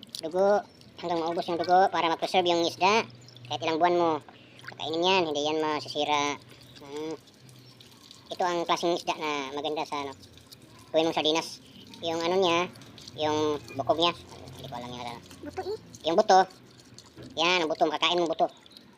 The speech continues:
Speaker 1: Kasi lumambot yung buto basta tagalan mo yun sa pagluto. Maraming sikreto nito para makuha mo ang masarap at, ah,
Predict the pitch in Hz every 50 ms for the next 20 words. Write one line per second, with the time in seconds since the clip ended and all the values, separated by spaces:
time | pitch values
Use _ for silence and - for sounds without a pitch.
0 | - - - - - - 156 151 151 151 151 156 170 - 165 165 151 156 165 156
1 | 151 - - 160 151 147 147 143 139 139 139 135 131 120 110 - - 135 151 156
2 | 151 147 147 - - 127 147 135 131 - 135 135 131 - 143 - - - - -
3 | - - - - - 175 196 208 190 - - 175 170 - 170 160 151 - 147 -
4 | - - - - 151 147 147 143 143 135 139 135 135 - 147 139 151 143 143 135
5 | 135 131 131 123 - - - - - - - - - - - - - - - -
6 | - - - - - - - - - 139 - 131 147 143 - - - - 139 -
7 | - 143 139 131 127 123